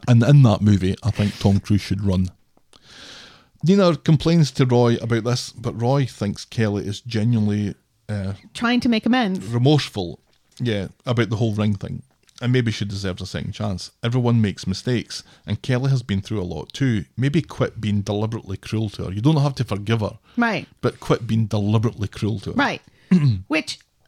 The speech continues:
Speaker 2: l-, let's remember, it's kind of not in Nina's personality anyway.
Speaker 1: Not
Speaker 2: The, the,
Speaker 1: really.
Speaker 2: the,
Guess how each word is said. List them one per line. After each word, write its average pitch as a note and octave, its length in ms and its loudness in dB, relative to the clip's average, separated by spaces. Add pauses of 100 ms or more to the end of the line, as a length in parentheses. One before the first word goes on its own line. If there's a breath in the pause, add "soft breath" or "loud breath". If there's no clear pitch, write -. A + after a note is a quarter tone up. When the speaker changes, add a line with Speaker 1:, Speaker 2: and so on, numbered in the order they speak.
(260)
Speaker 2:
l-, C#4+ 180 -8 (300)
let's E4+ 280 -2
remember, D#4+ 420 2 (300 loud breath)
it's - 140 -2
kind G4 380 -2
of C4 240 -2 (680)
not G#3+ 460 2
in A3+ 200 4
Nina's A3+ 260 2
personality G3 800 0
anyway. F3+ 540 -2
Speaker 1:
Not - 80 -2
Speaker 2:
The, B3+ 60 0
the, G#2+ 100 -6
Speaker 1:
really. F#3 160 -2
Speaker 2:
the, B3 140 -2